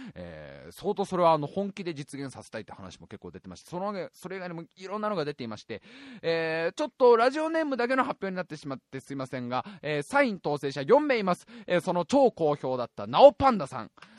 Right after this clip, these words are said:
えー、あと、漫画にしたらどうだろうっていうメールが、もう数十通レベルで来たんです。あのー、エフワンの漫画を作ったらどうだろう。今ね、カペタっていう有名なね、漫画もありますけど、もっとその子供向けの漫画いっぱい描いたらどうだろうっていう中で、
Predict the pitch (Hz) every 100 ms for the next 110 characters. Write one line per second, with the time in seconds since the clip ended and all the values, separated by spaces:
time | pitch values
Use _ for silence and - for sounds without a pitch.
0 | - - - 143 139 135 131 113 - -
1 | 180 143 - 247 349 370 370 349 359 381
2 | 349 233 233 240 190 151 - 160 135 135
3 | 131 131 143 127 147 - 233 302 320 285
4 | - - 285 294 294 185 131 104 - 127
5 | 101 - - 110 113 110 107 107 107 104
6 | 104 117 135 202 190 185 208 220 220 214
7 | - 220 160 123 120 113 107 285 196 170
8 | 208 196 143 123 113 117 123 123 123 151
9 | 117 120 117 117 127 - 110 123 - 104
10 | 104 101 113 117 117 117 120 113 117 117
11 | 117 165 170 170 131 127 135 117 104 156
12 | 156 156 156 139 160